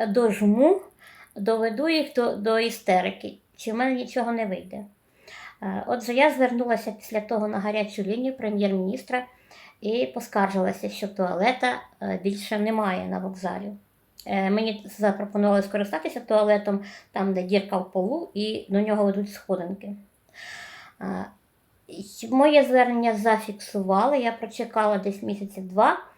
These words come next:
ніхто зі м-, мені не дав ніяку відповідь, хоча відповідь повинна прийти десь, е, на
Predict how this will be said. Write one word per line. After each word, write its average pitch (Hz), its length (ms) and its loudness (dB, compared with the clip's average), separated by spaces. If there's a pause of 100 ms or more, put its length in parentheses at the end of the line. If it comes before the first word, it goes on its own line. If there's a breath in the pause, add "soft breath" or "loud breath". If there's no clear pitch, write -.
(280 loud breath)
ніхто 214 380 -4
зі 220 100 -2
м-, 214 200 -2
мені 214 260 4
не 226 100 0
дав 220 200 4 (140)
ніяку 202 500 0
відповідь, 202 420 -4
хоча 196 240 -2
відповідь 294 400 -2
повинна 262 340 0
прийти 247 400 -6
десь, 226 400 -6
е, 202 240 0
на 190 120 2